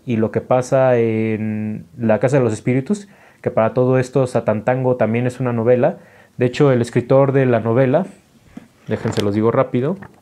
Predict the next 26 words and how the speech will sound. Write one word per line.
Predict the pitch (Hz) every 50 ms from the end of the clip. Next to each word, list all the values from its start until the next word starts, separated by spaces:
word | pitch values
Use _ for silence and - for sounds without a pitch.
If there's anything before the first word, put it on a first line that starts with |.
| _ _ _ _ _ _ -
Laszlo | 151 123 139 156 156 147 165 180 170 170
Krasznahorkai, | - 123 117 110 107 117 107 104 - 120 113 - - 120 139 190 214 - - - - - _ _
el | - 117 110
escritor | 110 - 123 - 143 139 147
de | 156 143
la | 131 120
novela | 113 113 113 110 123 127 147 147 139
Laszlo | 127 120 123 123 123 135 127 -
Krasznahorkai, | - 120 113 104 110 113 107 104 - 117 104 - - 117 143 190 196 - - - - - - - - _ _ _
él | - 135 143 147 143 151 147
es | 151 151 147
también | - 135 127 127 123 123 131 135 139 143 143 139
guionista | 120 123 117 117 127 143 147 143 - - 135 120 113 - -
en | 113 110 117
esta | 113 - - 110
película. | - 110 110 120 120 - - 117 110 107 107 - _ _ _ _ - - - - - _ _ _ _ _ _ _ _ _ -
Entonces, | 143 127 120 156 151 139 165 156
Satan | - 147 143 139 135 139
Tango | 160 165 175 180
es | 165 170
una | 170 165
novela, | 147 127 123 131 135 143 165 165
por | - 113 117
eso | 110 123
es | 120
que | - 113 101 98 -